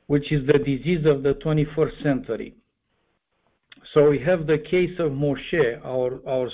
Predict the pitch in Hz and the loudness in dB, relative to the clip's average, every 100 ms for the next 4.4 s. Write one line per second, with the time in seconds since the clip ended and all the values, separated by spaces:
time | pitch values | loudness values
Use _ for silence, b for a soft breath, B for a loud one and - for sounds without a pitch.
0 | - 151 143 131 - - 139 139 135 123 | -2 0 0 -2 -2 0 0 0 -6 -6
1 | - 139 120 117 113 _ _ _ b b | -8 -8 -4 -4 -6 _ _ _ b b
2 | b b b b b - - 131 - - | b b b b b -4 2 2 0 0
3 | 135 131 123 123 120 117 - 143 147 151 | 4 4 2 2 2 0 -2 0 2 2
4 | 123 120 135 131 | -2 0 0 0